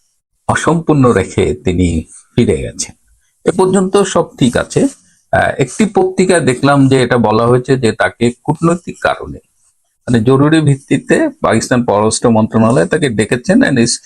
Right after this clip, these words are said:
it's all about official। কিন্তু অধিকাংশ মিডিয়া এই অফিসিয়াল ভিজিট যে এটা সমর্থন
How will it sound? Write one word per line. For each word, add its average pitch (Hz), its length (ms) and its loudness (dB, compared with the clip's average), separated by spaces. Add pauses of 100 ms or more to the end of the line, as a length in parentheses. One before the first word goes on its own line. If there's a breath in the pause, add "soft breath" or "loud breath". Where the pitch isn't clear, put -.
(180 loud breath)
it's 151 200 2
all 170 220 2
about 123 200 0 (140)
official। - 580 -2
কিন্তু 175 280 2
অধিকাংশ 180 440 0
মিডিয়া 131 560 2 (420 loud breath)
এই 285 400 2
অফিসিয়াল 175 720 2
ভিজিট 123 520 2
যে 107 360 2 (360 loud breath)
এটা 139 220 2
সমর্থন 123 500 0